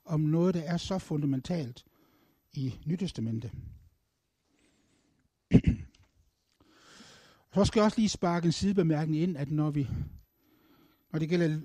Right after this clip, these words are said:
døden og livet efter døden, så har vi ikke bare ét perspektiv i Gamle Testamente. Vi har adskillige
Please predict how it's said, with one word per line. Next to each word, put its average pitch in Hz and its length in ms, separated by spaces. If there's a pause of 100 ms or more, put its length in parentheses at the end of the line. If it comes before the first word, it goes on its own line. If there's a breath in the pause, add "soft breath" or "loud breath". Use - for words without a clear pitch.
(160)
døden 180 440
og 139 180 (220)
livet 175 500
efter 143 280
døden, 131 640 (760 soft breath)
så - 160
har 185 200
vi 165 100
ikke - 180
bare 170 280 (140)
ét 208 280 (140)
perspektiv 131 760
i 131 100
Gamle 120 240
Testamente. 104 580
Vi 131 100
har 147 300
adskillige 139 720